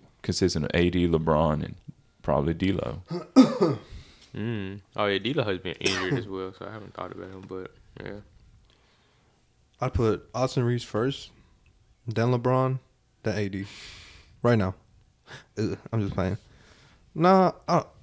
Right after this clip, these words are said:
Speaker 3: I don't know if I agree with the Dennis Schroeder one, but I would rather give it to Austin Reaves, to be honest, at the end of the game.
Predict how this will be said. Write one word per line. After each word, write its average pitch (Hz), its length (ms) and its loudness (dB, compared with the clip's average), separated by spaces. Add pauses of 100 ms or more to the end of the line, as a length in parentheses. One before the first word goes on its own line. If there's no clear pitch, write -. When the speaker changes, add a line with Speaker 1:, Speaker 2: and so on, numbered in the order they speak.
Speaker 3:
I 160 60 2
don't 175 140 8
know 135 120 8
if 110 60 4
I 110 40 4
agree 113 180 4
with 110 180 2
the 104 80 -4
Dennis 104 280 6
Schroeder 143 360 4
one, 160 320 6 (180)
but 101 320 6 (680)
I - 80 6
would 113 100 10
rather 104 260 6
give 117 160 2
it 120 40 2
to 110 80 4
Austin 117 320 2
Reaves, 127 260 6
to - 140 -2
be 107 140 2
honest, 131 480 -2 (120)
at 110 140 -8
the 90 80 -6
end 120 120 0
of 117 60 -2
the 117 80 0
game. 131 420 0